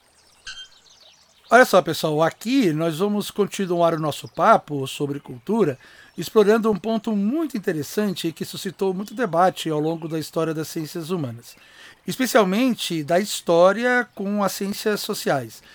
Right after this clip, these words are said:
que é o debate entre os conceitos de cultura e civilização. Eu terminei o episódio anterior fazendo esse apontamento. Esse é um debate, gente, que transcende a pura erudição, porque a ideia de civilização,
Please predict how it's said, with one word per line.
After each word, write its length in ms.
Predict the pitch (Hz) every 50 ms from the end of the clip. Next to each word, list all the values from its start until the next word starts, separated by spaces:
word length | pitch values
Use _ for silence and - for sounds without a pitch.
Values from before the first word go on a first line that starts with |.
| - _ _
que 120 | - 269
é 60 | 294
o 80 | 277 269
debate 720 | 220 269 208 170 180 208 214 196 - - - 165 156 - -
entre 480 | 175 175 175 180 165 - - 170 175 180
os 120 | 180 -
conceitos 640 | - - 180 170 - - 185 170 - - 175 160 135
de 160 | 139 151 175
cultura 760 | - 185 170 143 - - 202 214 220 226 226 220 220 220 214
e 240 | - 196 190 190 185
civilização. 760 | - - - 185 165 185 170 175 165 175 160 - - 117 107 - _ _ _ _ _ _ _ _ _ _ _ _ _ _ _ _ _ -
Eu 80 | 226 226
terminei 420 | 214 277 269 262 240 247 262 254
o 120 | 208 185 180
episódio 420 | 156 175 165 147 175 170 156 170
anterior 320 | 151 170 165 151 170 196
fazendo 420 | 190 - 208 185 175 202 202 180 196
esse 160 | 185 - -
apontamento. 760 | 202 - 214 220 208 - 226 220 170 139 120 107 - - - - _ _ _ _ _ _ _ _ _ _ _ _ _ _ _ _ _ _ _ _ _ _ -
Esse 180 | - 156 - -
é 20 | 277
um 60 | 240
debate, 420 | 202 147 127 160 196 190 - 143
gente, 260 | 117 135 139 131 -
que 120 | - - 156
transcende 680 | - 196 185 165 - - 180 196 202 180 202 220 220
a 60 | 202 196
pura 220 | - 196 196 202
erudição, 480 | 190 185 196 180 196 - - 170 160 143
porque 480 | - 151 - - - 175 175 175 175 175
a 80 | 185
ideia 320 | 196 160 151 208 254 294 233
de 80 | 185
civilização, 760 | - - 170 143 127 127 113 120 107 - - 180 180 151 113